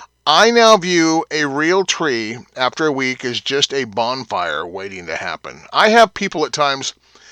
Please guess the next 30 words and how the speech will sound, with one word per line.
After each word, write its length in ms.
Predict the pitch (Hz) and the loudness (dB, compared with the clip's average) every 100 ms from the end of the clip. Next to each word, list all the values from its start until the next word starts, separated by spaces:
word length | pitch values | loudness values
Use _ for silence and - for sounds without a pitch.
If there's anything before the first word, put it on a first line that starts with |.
| - - | -20 -2
and 80 | 160 | 0
I'll 60 | |
be 140 | 247 233 | 2 2
honest, 320 | 185 185 - | 4 2 2
they 80 | 151 | 0
wrinkle 480 | 147 175 196 226 | -2 -4 -2 0
their 160 | 190 180 | 0 0
nose 600 | 180 151 135 113 95 - | 4 6 6 2 -4 -6
when 120 | 123 | -6
they 140 | 123 120 | -6 -6
hear 200 | 123 120 | -2 -2
I 60 | |
have 200 | 117 120 | -2 -4
an 80 | 113 | -4
artificial 560 | 113 107 - 107 - 98 | -6 -6 -8 -8 -8 -8
tree. 380 | - 131 104 - - - - _ | -4 -4 -4 -14 -20 -20 -20 _
But 400 | 277 254 240 - _ _ _ _ _ - | 6 8 6 -2 _ _ _ _ _ -4
it's 220 | 247 - | -2 0
a 60 | 226 | -2
great 360 | 175 208 262 | 4 4 4
feeling 500 | _ 214 277 285 180 | _ -4 0 0 2
knowing 320 | 180 226 208 - | 2 2 0 0
I 200 | 170 262 | 0 2
have 320 | 196 190 190 | 0 2 0
my 240 | 156 151 240 | 2 -2 0
tree 500 | - - 165 127 156 _ _ - - - _ | -2 2 0 0 -8 _ _ -20 -20 -20 _
up 160 | 160 208 | 2 4
in 80 | 226 | 2
the 140 | 254 | 2
attic, 460 | 175 147 160 - | 0 2 -2 -6